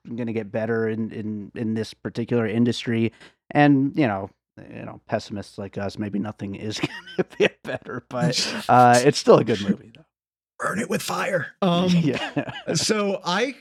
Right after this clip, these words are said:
Speaker 2: I wanna say I completely agree with you. Very exciting composer. I, it, it didn't hit me like the other works.
Speaker 1: Mm-hmm.
Speaker 2: Um, so previous works.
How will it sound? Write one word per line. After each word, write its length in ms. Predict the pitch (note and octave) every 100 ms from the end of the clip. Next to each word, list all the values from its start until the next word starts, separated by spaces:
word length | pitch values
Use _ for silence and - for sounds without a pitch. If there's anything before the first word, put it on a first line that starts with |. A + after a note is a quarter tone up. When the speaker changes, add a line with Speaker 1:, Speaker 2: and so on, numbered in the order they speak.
| E3
Speaker 2:
I 120 | E3+
wanna 200 | F3 F3
say 120 | F3
I 60 | D3
completely 360 | D3+ C#3 F3
agree 220 | E3+ B2 C3+
with 160 | C#3
you. 320 | D3+ D3 C#3+ - -
Very 220 | B2+ C3+
exciting 360 | C3+ C#3 B2
composer. 580 | B2 A2 A#2+ A2 A#2 A#2 -
I, 380 | B2+ B2 A#2+ - _ _ _ _ -
it, 220 | D3+ C#3+ _
it 160 | D#3+ C#3+
didn't 200 | F3+ G3
hit 120 | D#3+
me 100 | D3+
like 120 | C#3
the 80 | -
other 180 | A#2+ A2
works. 520 | F2+ F#2 - - - - _ _ C#3
Speaker 1:
Mm-hmm. 340 | C3+ C3+ A#2+
Speaker 2:
Um, 500 | A#2+ A2 G#2 G#2+ - _
so 380 | - - C3+ A#2+
previous 420 | A#2 C#3+ A#2 G#2+
works. 360 | G2 G2 F#2 -